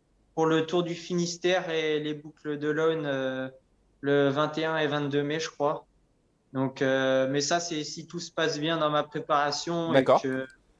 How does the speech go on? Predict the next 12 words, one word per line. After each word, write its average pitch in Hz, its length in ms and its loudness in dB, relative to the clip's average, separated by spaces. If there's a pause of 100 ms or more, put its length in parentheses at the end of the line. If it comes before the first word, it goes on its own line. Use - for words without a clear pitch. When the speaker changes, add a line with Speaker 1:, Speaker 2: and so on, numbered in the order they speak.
(400)
Speaker 1:
je 139 160 -2
suis 139 200 -2
pas 143 160 0
trop 147 220 -2
embêté 147 580 0
avec, 131 340 -2
euh, 135 180 -4
des 131 340 0
gênes 143 260 0
physiques 147 480 -6
parce 127 220 -6
que 123 280 -2